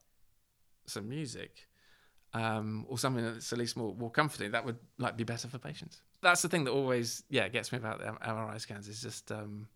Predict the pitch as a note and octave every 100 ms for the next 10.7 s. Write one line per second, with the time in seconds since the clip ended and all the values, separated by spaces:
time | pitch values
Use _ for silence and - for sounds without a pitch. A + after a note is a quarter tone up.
0 | _ _ _ _ - A#2 A2 A2 - A2+
1 | A2 - - A2+ G#2+ A2+ A#2+ C#3+ D3 D3+
2 | C#3+ D3 B2 A#2 A2+ G#2+ A2 G2+ - _
3 | - - - - - - G#2+ G#2+ G2+ G2+
4 | D3 B2 A2+ A2 G2+ G2 F#2+ - - A2
5 | G2+ G2+ - F2+ A2 G#2+ G2+ G#2+ - A2
6 | G#2+ A2+ A2+ - A2 A2 - A2 A2 A#2+
7 | A#2 A#2 G#2+ A2 - _ _ _ _ _
8 | - - - C3+ G#2+ G#2+ G#2+ A2+ B2+ B2
9 | B2 A2+ G#2+ - - - B2 A#2 A#2 B2
10 | A2+ A2+ A2+ A2+ - A2